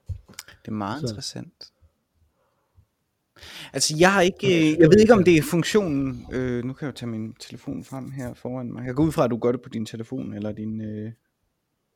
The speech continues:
Speaker 2: Ja,
Speaker 1: iPad
Speaker 2: ja,
Speaker 1: eller
Speaker 2: ja,
Speaker 1: sådan
Speaker 2: ja,
Speaker 1: noget.
Speaker 2: ja.
Speaker 1: Øh, fordi jeg har ikke prøvet den direkte på en sang, men de radiokanaler, den foreslår mig,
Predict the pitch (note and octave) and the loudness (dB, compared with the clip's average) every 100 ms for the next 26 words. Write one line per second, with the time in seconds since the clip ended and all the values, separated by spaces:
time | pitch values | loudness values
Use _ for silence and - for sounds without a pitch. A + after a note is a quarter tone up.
0 | _ _ - D#3+ D#3 - - B2 A#2+ B2+ | _ _ 0 0 0 -4 -6 -6 -6 -8
1 | B2+ B2+ A#2 - - - D3+ C#3 B2+ D3+ | -8 -8 -10 -16 -12 2 6 6 6 -2
2 | - - E3 - - - G1+ - - D#3 | -8 -8 -8 -10 -18 -20 -20 -16 -4 -4
3 | D#3+ C3+ E3 F3 - E3 F3 F#3 F3 F#3+ | -2 -6 -6 -10 -2 0 0 -2 -6 -6
4 | E3 F3 E3 - C#3+ C#3+ - - F3 - | -6 -8 -10 -8 -8 -6 -8 -4 -4 -4
5 | _ _ - D3 D3+ F3+ F#3 - - - | _ _ -2 -2 0 -2 -6 -8 -20 -20
6 | _ _ - - F#3+ D3 - B2+ C#3+ C3+ | _ _ -8 0 0 0 -4 -4 -2 0
7 | C#3 A#2 - B2 - - G3 A#3+ - - | 2 0 -2 -6 -6 4 6 6 2 0
8 | D3+ A#2+ A2+ | 0 2 0